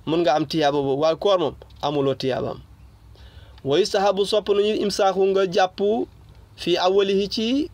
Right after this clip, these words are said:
njëlbeen, maanaam ci njëlbeenu weer wi,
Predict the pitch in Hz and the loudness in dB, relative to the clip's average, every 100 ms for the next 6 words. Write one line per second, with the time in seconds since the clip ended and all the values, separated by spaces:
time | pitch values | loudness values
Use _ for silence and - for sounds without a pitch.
0 | - - 151 165 226 180 185 160 - 135 | -14 -10 -4 0 0 2 0 0 -2 -2
1 | 151 170 - 190 208 - - 147 190 208 | -2 -4 -4 -4 -4 -8 -8 -2 0 2
2 | 185 190 185 214 - - - - - - | 2 2 2 0 -4 -14 -20 -20 -20 -12
3 | - 190 185 165 | 0 2 2 2